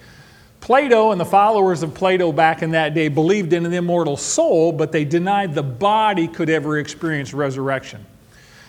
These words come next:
Now, the word resurrection is the Greek word anastasis, A N A S T A S I S, anastasis, which literally means to stand up again.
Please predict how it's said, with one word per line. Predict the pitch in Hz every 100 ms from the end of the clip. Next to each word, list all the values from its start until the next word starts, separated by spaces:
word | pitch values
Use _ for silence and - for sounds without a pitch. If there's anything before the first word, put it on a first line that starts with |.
| -
Now, | 156
the | 151
word | 247 311
resurrection | 233 247 175 196 208 208 196 170 185 185 - -
is | 165 139
the | 151
Greek | 139 240 254
word | 185 190 190 185 - - -
anastasis, | 170 175 - - 175 160 110 - - - -
A | 156
N | 208 196
A | 175 170
S | 156 -
T | - 190
A | 170 170
S | 151 143
I | 151 131
S, | 120 113
anastasis, | - 165 175 - 160 139 - - - - -
which | 170 151
literally | 180 277 302 269
means | 220 214 214 -
to | - 165
stand | - - 208 190 185
up | 170
again. | 147 135 110